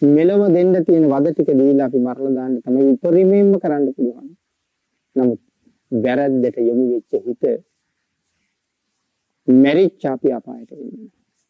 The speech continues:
තිරිසන් ලෝකේ, ප්‍රේත ලෝකේ උපද්දවලා අති භයානක දුක් වින්දනය කරවනු. කල්ප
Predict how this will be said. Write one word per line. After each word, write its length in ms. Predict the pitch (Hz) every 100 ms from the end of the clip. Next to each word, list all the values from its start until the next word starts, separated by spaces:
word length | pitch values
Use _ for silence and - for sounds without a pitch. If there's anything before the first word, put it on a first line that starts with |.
| _ _ _ _ _ _ _ _ _ _ _ _ _ _ -
තිරිසන් 400 | 180 196 196 180
ලෝකේ, 400 | 165 175 180 165
ප්‍රේත 300 | - 160 190
ලෝකේ 400 | 165 170 156 156
උපද්දවලා 680 | 135 170 160 151 143 127 113 - _ _ _ _
අති 260 | 156 - 214
භයානක 640 | 151 139 151 196 233 233 175 139
දුක් 260 | 139 208 _ _ - _ _ _ _ _ _ _ _ _ _ -
වින්දනය 480 | 139 202 233 208 160
කරවනු. 440 | - 113 - - - _ _ _ _ _ _ _ _ _ _ _ _ _ _ _ _ _ _ _ _ _
කල්ප 300 | - 175 185